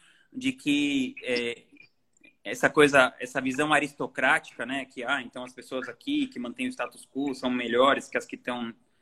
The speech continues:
na base, né? É uma imbecilidade, assim. E ele traz até essa comparação do tipo com os animais, né? Ele fala, por exemplo, ele tá numa fazenda e fala assim, ah,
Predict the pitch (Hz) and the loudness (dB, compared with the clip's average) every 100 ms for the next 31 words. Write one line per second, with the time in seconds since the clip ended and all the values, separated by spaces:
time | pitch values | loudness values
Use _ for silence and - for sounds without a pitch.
0 | _ 113 113 110 120 156 135 127 117 127 | _ -4 0 2 4 4 2 -4 -8 -6
1 | 139 120 123 139 170 185 180 - 180 170 | -6 -6 -6 -6 -8 -8 -10 -8 -8 0
2 | 131 135 120 110 - 113 110 - - - | 2 4 0 -4 -6 -8 -8 -14 -4 8
3 | 135 143 143 151 151 147 160 165 175 175 | 10 10 8 6 6 2 -2 -4 -4 -6
4 | 165 175 165 160 - 147 165 151 - 156 | -4 0 0 -4 -8 -10 -8 -12 -12 -12
5 | 156 156 147 123 _ _ - _ - 147 | -12 -16 -18 -20 _ _ -20 _ -4 0
6 | 147 156 165 151 143 131 131 139 139 127 | 2 0 0 -2 -2 -4 -6 -6 -8 -8
7 | 143 143 147 135 127 123 117 117 - 131 | -8 -8 -8 -6 -8 -10 -10 -6 0 2
8 | 135 131 127 123 147 143 147 143 175 123 | 4 2 0 0 -2 -2 -4 -2 -2 -2